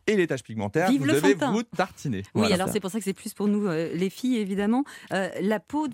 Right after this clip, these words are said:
Speaker 2: parfois, vous savez, docteur, elle est un peu desséchée après
Speaker 1: Elle est,
Speaker 2: l'été.
Speaker 1: elle est
Speaker 2: Ah,
Speaker 1: desséchée
Speaker 2: qu'est-ce qu'on
Speaker 1: après
Speaker 2: peut faire
Speaker 1: l'été.
Speaker 2: pour ça ?
Speaker 1: Alors, il y a des gens qui sont, qui ont une peau sèche naturellement dans, toute l'année, mais g-,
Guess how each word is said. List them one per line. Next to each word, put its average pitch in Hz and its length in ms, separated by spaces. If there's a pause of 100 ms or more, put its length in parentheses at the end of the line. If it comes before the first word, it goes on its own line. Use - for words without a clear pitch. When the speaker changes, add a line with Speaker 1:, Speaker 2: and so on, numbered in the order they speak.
Speaker 2:
parfois, 214 280
vous 208 80
savez, 196 220
docteur, 190 320
elle 170 80
est 170 80
un 165 100
peu 214 160
desséchée 196 800
après 160 280
Speaker 1:
Elle 98 100
est, 139 80
Speaker 2:
l'été. 160 140 (180)
Speaker 1:
elle 87 140
est 104 40
Speaker 2:
Ah, - 40
Speaker 1:
desséchée 120 420
Speaker 2:
qu'est-ce 104 100
qu'on - 60
Speaker 1:
après 196 120
Speaker 2:
peut 170 60
faire 175 100
Speaker 1:
l'été. 175 100
Speaker 2:
pour 165 80
ça ? 156 160 (180)
Speaker 1:
Alors, 87 160
il 87 60
y - 20
a 92 40
des 101 80
gens 120 120
qui - 140
sont, 92 260
qui - 140
ont 95 80
une 95 120
peau 110 160
sèche 120 360
naturellement 101 500
dans, 85 220
toute - 240
l'année, 117 260
mais 135 140
g-, 87 80